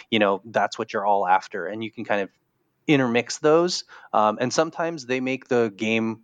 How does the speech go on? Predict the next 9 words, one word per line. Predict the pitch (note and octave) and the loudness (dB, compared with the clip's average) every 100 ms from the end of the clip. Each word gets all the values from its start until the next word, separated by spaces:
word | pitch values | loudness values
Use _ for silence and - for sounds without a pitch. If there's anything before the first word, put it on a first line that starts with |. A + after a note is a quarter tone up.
| _ | _
shorter | - - A#2+ D3 G#3+ C4+ _ _ | -2 4 6 6 2 -2 _ _
in | C3+ A#2 | -8 -2
terms | B2 A2 A2 | 0 0 0
of, | G#2+ G2+ | -2 -2
you | G#2+ | -6
know, | G2+ G2 - - - | -8 -8 -14 -10 -2
we | A2+ | 2
have | A#2+ | 2
a, | G#2+ | 0